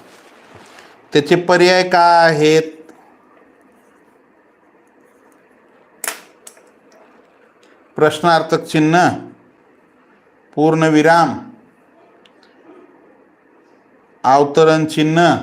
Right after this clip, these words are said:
आणि उद्गारवाचक चिन्ह. तर काय वाक्य? फुगे पाहून मुले आनंदित झाली, इथं काय येईल?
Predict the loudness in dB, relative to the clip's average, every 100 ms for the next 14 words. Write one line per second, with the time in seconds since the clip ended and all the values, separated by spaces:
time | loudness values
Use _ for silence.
0 | -10 -20 _ _ _ _ -4 0 2 0
1 | 0 0 2 0 -2 -8 -14 -14 -12 -14
2 | -20 -20 _ -20 -20 -20 -20 _ _ -6
3 | -4 0 2 2 2 0 -2 -4 -6 -8
4 | -4 2 4 4 2 2 2 0 -4 -4
5 | -4 0 0 0 -2 0 -2 -2 -4 -2
6 | -2 0 -2 -2 -2 0 0 -2 -6